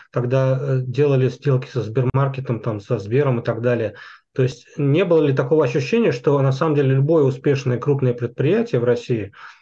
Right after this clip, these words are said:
э, его, э, Г Бшники, э, вместе с Владимиром Владимировичем отжимают и Ротенбергами, и Ковальчуками, как только оно, м, чуть-чуть более заметным становится? И не было ли такого с Яндексом, что его начали отбирать ещё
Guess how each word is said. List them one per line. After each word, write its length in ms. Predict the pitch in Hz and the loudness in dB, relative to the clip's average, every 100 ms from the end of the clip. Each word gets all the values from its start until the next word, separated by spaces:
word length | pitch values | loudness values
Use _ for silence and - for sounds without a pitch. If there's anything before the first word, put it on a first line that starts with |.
| _ - | _ -6
э, 180 | 127 123 | -2 0
его, 460 | 117 139 196 180 147 | 0 0 2 4 2
э, 440 | 135 127 123 120 | 2 0 2 0
Г 140 | 117 143 | 2 2
Бшники, 480 | 175 - 139 131 123 | 0 0 -2 0 -2
э, 440 | 113 123 117 117 | -2 -2 -4 -2
вместе 400 | 120 135 - 127 | -2 -2 -2 -4
с 140 | - - | -2 -4
Владимиром 280 | 120 131 123 | 0 0 2
Владимировичем 560 | 147 214 170 139 113 - - _ - | 0 0 -2 -2 -2 -6 -20 _ -4
отжимают 760 | 139 131 143 170 175 139 127 | -2 0 2 2 2 2 0
и 140 | 131 127 | 0 0
Ротенбергами, 920 | 123 139 135 139 196 151 143 127 123 | 0 0 2 2 2 2 2 2 0
и 40 | |
Ковальчуками, 840 | - 127 120 139 131 185 175 127 - - | 0 -2 0 -2 0 2 2 0 -4 -8
как 180 | - 135 | -6 -2
только 300 | 180 165 143 | -2 0 0
оно, 260 | 139 156 135 | 2 2 0
м, 400 | 135 135 135 - | 0 0 -2 -4
чуть-чуть 320 | 139 165 135 | -4 -2 0
более 240 | 139 135 | 2 2
заметным 400 | 135 135 131 127 | 2 0 0 -2
становится? 600 | - 131 120 98 - - - - - _ - | -2 -2 -2 -4 -12 -20 -20 -20 -20 _ -2
И 180 | 139 139 | 0 2
не 180 | 185 | 2
было 140 | 202 160 | 4 2
ли 60 | 139 | 2
такого 280 | 143 160 139 | 0 2 2
с 80 | |
Яндексом, 400 | 170 208 175 143 | 0 0 0 -2
что 160 | 127 - | -2 0
его 140 | 139 | 2
начали 480 | 139 151 139 151 135 | 2 0 0 0 0
отбирать 680 | 123 - 127 127 143 190 190 | 0 0 0 2 2 0 -2
ещё 580 | 113 127 131 - 151 | -4 -4 -2 0 0